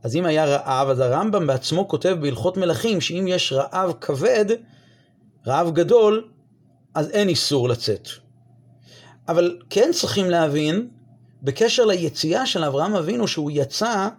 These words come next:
מארץ כנען וחזר לארץ ישראל, לחרן, כתוב שהוא עלה, זה היה אחרי, כתוב שזה היה לפי המדרשים ורש"י, זה היה אחרי ברית בין הבתרים. וזה היה הזמן שלא היה שם הרעב אז.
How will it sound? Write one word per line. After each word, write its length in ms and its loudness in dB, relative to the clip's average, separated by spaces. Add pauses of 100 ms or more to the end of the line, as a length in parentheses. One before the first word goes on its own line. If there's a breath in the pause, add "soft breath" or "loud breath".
(800 soft breath)
מארץ 760 2
כנען 480 0
וחזר 380 2
לארץ 340 2
ישראל, 540 2
לחרן, 600 0 (680 soft breath)
כתוב 280 -2
שהוא 220 0
עלה, 260 0
זה 80 0
היה 160 2
אחרי, 260 -2
כתוב 260 -4
שזה 180 0
היה 200 4
לפי 240 0
המדרשים 600 0
ורש"י, 560 -2 (560 loud breath)
זה 80 2
היה 160 2
אחרי 340 2
ברית 240 -2
בין 120 0
הבתרים. 640 -2 (1500 soft breath)
וזה 140 0
היה 180 2
הזמן 340 2
שלא 240 2
היה 160 2
שם 180 -2
הרעב 460 0
אז. 240 0